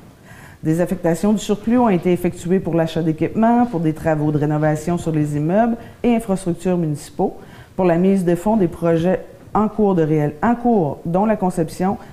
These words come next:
de l'espace culturel et des congrès, l'aménagement du parc Rivière-Émeraude et l'aménagement du Piémont. Avec ce bilan positif, nous poursuivons les investissements responsables de notre plan stratégique.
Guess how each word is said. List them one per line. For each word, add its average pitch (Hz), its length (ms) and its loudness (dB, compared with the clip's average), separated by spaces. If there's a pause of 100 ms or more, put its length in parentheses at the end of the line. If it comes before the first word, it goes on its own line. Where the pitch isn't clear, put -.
(120)
de 208 60 2
l'espace 196 420 0
culturel 170 420 0
et 165 60 2
des 156 140 0
congrès, 143 520 -2
l'aménagement 156 560 0
du 151 120 -6
parc 151 260 -6
Rivière-Émeraude 175 760 0 (300)
et 240 100 2
l'aménagement 175 640 2
du 160 80 -4
Piémont. 139 380 -6 (500)
Avec 156 140 0
ce 165 100 0
bilan 165 260 2
positif, 254 600 2
nous 208 80 2
poursuivons 170 500 0
les 156 160 2
investissements 147 580 -2
responsables 180 920 -2
de 175 100 -4
notre 180 240 -6
plan 165 200 -6 (100)
stratégique. - 760 -6